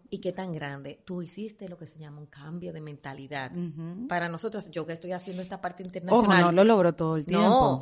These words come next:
Speaker 1: oye,
Speaker 2: ¿Tú lo logras todo el
Speaker 1: claro
Speaker 2: tiempo,
Speaker 1: que no,
Speaker 2: Yanis?
Speaker 1: Erika.
Speaker 2: Mm.
Speaker 1: El otro día yo venía y yo dije,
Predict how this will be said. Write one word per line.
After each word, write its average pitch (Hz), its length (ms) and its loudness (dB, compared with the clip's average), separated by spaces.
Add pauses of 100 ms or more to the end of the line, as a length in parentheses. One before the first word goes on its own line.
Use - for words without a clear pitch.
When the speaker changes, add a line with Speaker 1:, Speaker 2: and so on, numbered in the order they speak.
Speaker 1:
oye, 170 120 -2
Speaker 2:
¿Tú 220 100 0
lo 277 100 4
logras 311 320 0
todo 302 140 -2
el 285 80 -6
Speaker 1:
claro 196 280 4
Speaker 2:
tiempo, 175 60 0
Speaker 1:
que 170 120 0
no, 160 160 0
Speaker 2:
Yanis? 131 200 -6
Speaker 1:
Erika. 156 480 0
Speaker 2:
Mm. - 300 -18
Speaker 1:
El 185 180 2
otro 202 240 -2
día 180 160 0
yo 170 160 -4
venía 170 300 -6
y 156 40 -10
yo 160 140 -6
dije, 143 280 -14